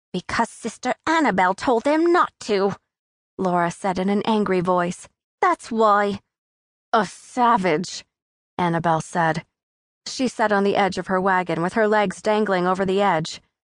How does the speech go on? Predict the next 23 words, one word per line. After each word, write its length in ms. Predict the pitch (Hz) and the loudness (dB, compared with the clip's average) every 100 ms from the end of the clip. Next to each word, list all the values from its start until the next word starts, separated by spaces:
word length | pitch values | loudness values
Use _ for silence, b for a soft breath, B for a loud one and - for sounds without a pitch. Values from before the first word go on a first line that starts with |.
| _ _ - | _ _ -6
Her 100 | 185 | -6
fever 420 | - 214 175 160 | -4 -2 0 0
had 180 | 160 - | -2 -2
passed. 580 | 202 180 170 - - - _ _ _ _ _ _ _ _ _ | 0 2 0 -4 -12 -18 _ _ _ _ _ _ _ _ _
A 80 | 240 | 0
rifle 400 | 254 254 240 196 | 2 2 2 2
lay 200 | 190 190 | 2 0
across 400 | 185 226 196 - | 0 0 0 0
her 140 | 196 | 0
lap, 360 | 190 196 180 - _ _ _ _ | 2 2 0 -2 _ _ _ _
but 120 | 240 254 | -2 0
her 120 | 285 | 2
hands 420 | 285 302 214 - | 2 2 0 -2
busied 360 | - 285 190 185 | -2 -2 -2 -2
themselves 560 | 180 185 202 185 190 | -2 -2 0 0 -2
stitching 500 | - - 277 285 269 | -6 -6 -4 -2 -2
up 140 | 240 247 | 0 -2
a 80 | |
hole 380 | 233 285 233 170 | -2 0 0 0
in 120 | 175 | -2
a 80 | 196 | -2
child's 540 | - 240 208 208 202 - | -2 -2 0 0 -4 -2
shirt. 380 | 240 185 - | -2 -2 -8